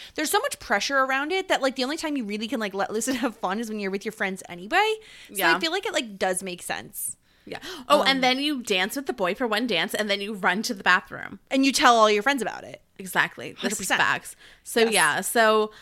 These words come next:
Speaker 2: they take a picture for the yearbook because, like, in twenty years when they look back, they won't remember that they got ditched. Yada, yada,
Speaker 1: Mm-hmm.
Speaker 2: yada.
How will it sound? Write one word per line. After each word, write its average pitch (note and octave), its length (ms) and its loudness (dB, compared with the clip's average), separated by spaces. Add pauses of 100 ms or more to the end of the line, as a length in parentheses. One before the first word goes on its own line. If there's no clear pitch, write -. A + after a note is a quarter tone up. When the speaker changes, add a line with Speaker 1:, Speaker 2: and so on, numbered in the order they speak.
(120)
Speaker 2:
they F#3+ 100 -6
take A3+ 180 -2
a D4 140 2
picture B3 480 -2
for C4 100 -4
the B3+ 100 -6
yearbook G3 760 0
because, F#3 440 -2
like, E3+ 160 -4
in D#3+ 80 -8
twenty F#3 320 -4
years G3 280 -2
when F#3 80 -6
they F3+ 80 -4
look F#3 280 -6
back, F#3 360 2
they F3+ 80 -4
won't F3 200 -2
remember F3+ 540 0
that F3 160 -4
they F#3 80 -6
got F#3 240 -2
ditched. - 640 -4 (160)
Yada, C4 200 -4
yada, B3 180 0
Speaker 1:
Mm-hmm. - 100 -2
Speaker 2:
yada. G2 260 -6